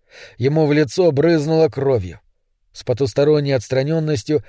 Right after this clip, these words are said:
подумалось, что, может, он тоже ранен и умирает вместе со всеми, но пока из-за шока не чувствует боли.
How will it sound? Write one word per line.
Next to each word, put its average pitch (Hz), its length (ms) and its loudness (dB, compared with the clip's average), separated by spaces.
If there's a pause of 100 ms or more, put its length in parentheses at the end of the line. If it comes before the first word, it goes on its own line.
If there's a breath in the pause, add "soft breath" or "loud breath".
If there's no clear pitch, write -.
(260 soft breath)
подумалось, 151 480 0
что, 151 300 4
может, 151 420 0
он 147 200 0
тоже 147 340 2
ранен 123 400 0
и 135 40 -2
умирает 156 520 2
вместе 151 440 -4
со 160 160 0
всеми, 143 440 -2 (200 loud breath)
но 139 120 -2
пока 156 300 2
из-за 151 240 2
шока 143 380 0
не 165 120 -4
чувствует 156 560 -4
боли. 139 360 0